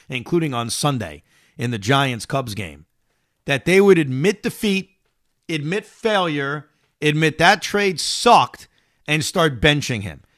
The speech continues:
And they should. Because how many more opportunities you wanna give this guy?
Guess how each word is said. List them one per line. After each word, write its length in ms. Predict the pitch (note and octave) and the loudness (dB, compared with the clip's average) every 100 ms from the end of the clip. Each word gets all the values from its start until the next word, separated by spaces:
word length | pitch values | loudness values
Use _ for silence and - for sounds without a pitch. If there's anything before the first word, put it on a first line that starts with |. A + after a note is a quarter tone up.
| - | -4
And 200 | D#3+ E3 | -2 0
they 140 | D3+ | 0
should. 540 | B2 - - E3 G2+ - _ _ _ _ _ _ | -2 -2 2 4 2 -4 _ _ _ _ _ _
Because 320 | D3 C#3+ D3+ | -4 -2 -2
how 180 | C#3+ F3+ | 2 4
many 140 | G#3+ A3+ | 4 2
more 240 | A3 A3 | 4 4
opportunities 540 | G#3 G#3 F3 G#3 G#3 | 4 2 -4 -2 0
you 60 | F#3 | 0
wanna 140 | F#3+ | 0
give 160 | F#3 F#3 | 0 -2
this 200 | D3+ - | -2 -4
guy? 240 | A2 D#2 | -6 -8